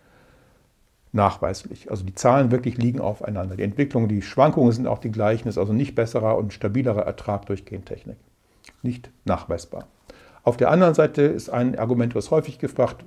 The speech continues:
gebracht wird, wenn ich das so sage, "Ja, wir haben doch so große Lebensmittelverschwendung, sparen wir doch das doch ein." Und in den entsprechenden Studien wird auch ge-, gesagt, ähm, oder politisch wird das auch verwendet dann, "dreißig Prozent gehen verloren beim Endkon-, beim Endkonsumenten."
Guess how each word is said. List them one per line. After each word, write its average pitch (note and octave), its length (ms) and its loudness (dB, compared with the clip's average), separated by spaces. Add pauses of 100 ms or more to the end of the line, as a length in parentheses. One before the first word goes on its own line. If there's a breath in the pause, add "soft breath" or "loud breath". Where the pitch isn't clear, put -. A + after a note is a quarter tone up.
(100)
gebracht A#2+ 540 2
wird, A#2 160 0
wenn A2 100 -2
ich G#2+ 80 -6
das - 360 -8
so A2 220 -4
sage, G#2+ 440 2 (320 loud breath)
"Ja, C3 180 4
wir B2 140 2
haben C#3+ 100 2
doch B2+ 60 2
so C#3+ 140 -4
große B2+ 280 0
Lebensmittelverschwendung, A#2+ 1000 0
sparen C3 380 2
wir A#2+ 80 0
doch A2+ 120 0
das - 380 -6
doch G#2 160 -4
ein." G#2 320 -8 (140)
Und A#2 160 -4
in A#2+ 100 -2
den B2 100 0
entsprechenden A#2 500 -2
Studien E3 400 2
wird C3+ 120 -4
auch A2+ 200 -4
ge-, G#2+ 200 0
gesagt, A2 600 2 (460 loud breath)
ähm, A#2 400 6 (800)
oder G2 140 -6
politisch G#2+ 420 -4
wird G#2 80 -2
das G2 140 -4
auch - 160 -6 (260)
verwendet A#2 480 0
dann, B2 320 0
"dreißig C#3 460 0
Prozent A#2 440 -2
gehen A2+ 180 2
verloren B2 440 2
beim G#2+ 180 0
Endkon-, A#2+ 420 -2
beim G#2 220 -4
Endkonsumenten." G2+ 720 -6